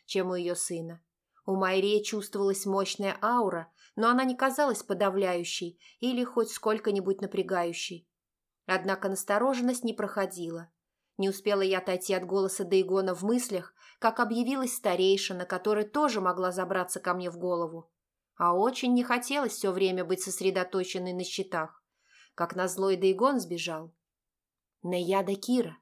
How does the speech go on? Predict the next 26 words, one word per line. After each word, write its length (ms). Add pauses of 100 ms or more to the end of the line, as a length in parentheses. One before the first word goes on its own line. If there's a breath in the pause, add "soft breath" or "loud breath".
(380 loud breath)
я 240
чувствую 420
ваше 280
напряжение. 760 (380)
Может, 340
вас 240
беспокоит 580
ментальное 520
сканирование?» 800 (460)
вдруг 300
сказала 440
старейшина. 760 (600)
Выразительный 600
взгляд 380
выдал 320
мои 180
опасения. 760 (440)
Тессаницы 560
были 220
на 180
редкость 440
догадливыми. 840 (720)
«Я 260
этого 360
не 160
сделаю», 640